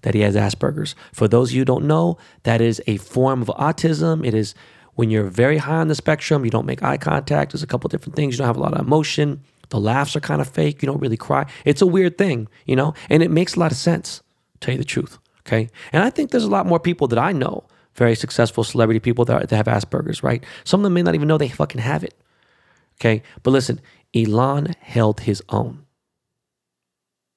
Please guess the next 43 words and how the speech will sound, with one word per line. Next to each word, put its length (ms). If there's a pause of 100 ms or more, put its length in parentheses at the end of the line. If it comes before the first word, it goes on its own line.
(560)
For 100
not 180
being 160
an 80
actor, 540
not 180
what, 100
I 120
know 80
he 80
speaks 420
and 80
all 80
this 100
shit. 220 (240)
I 80
can't 220
imagine 580 (300)
how 180
hard 480 (300)
he 160
had 80
to 80
practice 440
and 120
rehearse. 480 (220)
And 120
I'm 60
not 160
on 80
his 120
dick 220
or 40
nothing. 320
I'm 520
just 160
saying, 240
but 120
he 60
low-key 520
crushed 560 (220)
that 220
show. 440